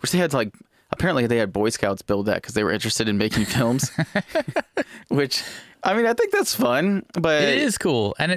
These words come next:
Speaker 2: and now that I know that was a cool low budget, you know, hack, a
Speaker 1: Yeah.
Speaker 2: D I Y, I mean, that's awesome. I, I appreciate that scene even more now. There was
Speaker 1: Right.
Speaker 2: just, there was no payoff.
Speaker 1: No.
Speaker 2: Unfortunately. Dude, we're dogging this movie really hard. I don't think we've ever dogged one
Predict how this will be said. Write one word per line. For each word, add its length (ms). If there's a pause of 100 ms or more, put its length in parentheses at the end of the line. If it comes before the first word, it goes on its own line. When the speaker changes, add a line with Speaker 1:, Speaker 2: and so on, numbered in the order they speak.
Speaker 2:
and 140
now 140
that 140
I 60
know 240
that 140
was 160
a 40
cool 380
low 220
budget, 480 (440)
you 120
know, 320
hack, 560 (380)
a 60
Speaker 1:
Yeah. 180
Speaker 2:
D 80
I 60
Y, 340
I 60
mean, 120
that's 180
awesome. 500
I, 440
I 160
appreciate 500
that 140
scene 260
even 240
more 220
now. 240 (680)
There 200
was 140
Speaker 1:
Right. 60
Speaker 2:
just, 280 (180)
there 120
was 120
no 140
payoff. 640 (500)
Speaker 1:
No. 420
Speaker 2:
Unfortunately. 400
Dude, 200
we're 180
dogging 340
this 180
movie 300
really 320
hard. 260
I 80
don't 100
think 120
we've 140
ever 200
dogged 320
one 260